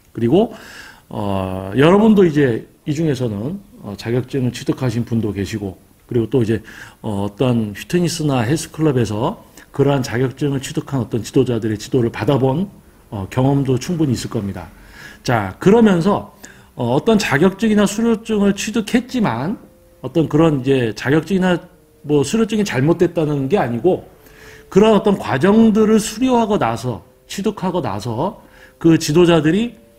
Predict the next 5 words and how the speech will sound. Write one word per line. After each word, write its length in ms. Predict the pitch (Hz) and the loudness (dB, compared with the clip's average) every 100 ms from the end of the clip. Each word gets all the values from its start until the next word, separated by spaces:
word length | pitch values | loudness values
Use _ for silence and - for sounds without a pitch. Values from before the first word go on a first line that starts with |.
| _ _ | _ _
어, 180 | 123 113 | -10 -8
실제 500 | - 247 233 254 247 | -2 -2 0 0 0
트레이너로서 840 | - 254 262 254 240 226 208 220 | -2 0 0 2 2 2 0 -2
활동을 500 | 202 240 247 226 214 | -2 -2 0 0 2
하면서 640 | 202 220 208 202 226 254 | 2 2 2 2 0 -2